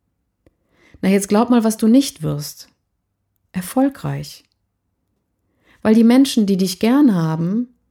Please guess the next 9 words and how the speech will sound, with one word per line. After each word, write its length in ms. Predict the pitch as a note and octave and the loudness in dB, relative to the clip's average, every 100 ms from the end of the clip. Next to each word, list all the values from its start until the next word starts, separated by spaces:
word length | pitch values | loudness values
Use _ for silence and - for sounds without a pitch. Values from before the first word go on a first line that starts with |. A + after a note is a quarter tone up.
| _ - | _ -4
oder 340 | F3 E3 D#3+ | 0 2 0
bei 180 | E3+ F3 | -2 0
wem 140 | G3 | 0
auch 120 | F#3+ F#3+ | 0 0
immer 180 | G#3 | 0
du 100 | G3 | 0
die 100 | F3+ | -2
Bestellung 440 | F3 E3 F3+ E3+ E3+ | -4 -2 -2 -2 -2
abgibst, 760 | B3 - - D#3+ F#3+ - - | -4 -6 -6 -4 -4 -12 -16